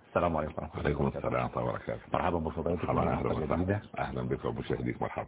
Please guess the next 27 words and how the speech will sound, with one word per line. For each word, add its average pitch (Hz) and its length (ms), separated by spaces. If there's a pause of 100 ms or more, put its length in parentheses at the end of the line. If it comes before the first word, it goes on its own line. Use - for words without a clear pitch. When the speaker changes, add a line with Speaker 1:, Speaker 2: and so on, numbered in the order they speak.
(120)
Speaker 1:
بارك 78 340
الله 76 120
فيكم. - 300
Speaker 2:
بارك 82 120
الله. - 120
Speaker 1:
آه، 87 800
سيدي، 175 460
الأبيات 147 460
التي 131 260
صدرنا 110 460
بها 92 460
هذه 87 140
الحلقة، 90 480
يعني 85 220
هذه 98 500
طبيعة 90 460
العربي 98 460
دائما. 98 480 (200)
Speaker 2:
نعم. 71 160 (160)
Speaker 1:
آه، 87 260
حرصه 107 480
على 92 140
البنات 95 440 (220)
تحديدا، 113 720 (380)
وخوفه 95 760
من 101 100
المستقبل 98 760